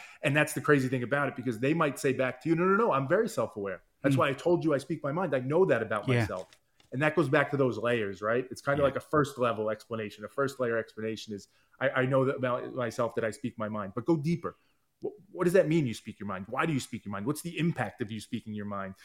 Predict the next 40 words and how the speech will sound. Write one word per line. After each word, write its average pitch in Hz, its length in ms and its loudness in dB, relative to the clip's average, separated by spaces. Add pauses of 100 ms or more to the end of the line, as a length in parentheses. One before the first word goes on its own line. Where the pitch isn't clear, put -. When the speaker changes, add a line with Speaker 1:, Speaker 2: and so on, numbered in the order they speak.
(120)
Speaker 1:
So - 120 0
always 180 420 4
constantly 147 540 0
pushing 127 480 0
deeper 135 460 0 (580)
always 160 320 6
has 131 220 4
to 123 60 -8
be 120 120 0
the 113 80 -2
case. 104 340 -4
And 117 120 -4
I 135 140 -2
go 131 120 0
back 135 240 0
to 160 180 4
it. 110 100 0
If 131 120 0
it 123 140 -2
doesn't 170 320 2 (120)
feel 165 240 4
painful, 127 520 -6
if - 40 -18
it 107 60 -10
doesn't 143 220 -2
feel 165 180 2
hard 143 340 4
for - 80 -4
you 135 140 4
internally 120 560 -2
to 117 180 -10
ask 120 260 -6
yourself 123 360 -4
these 117 160 -8
questions, 151 560 -6 (420)
you're 135 100 2
not 151 200 0
going 139 200 0
deep 139 200 -2
enough, 139 220 -2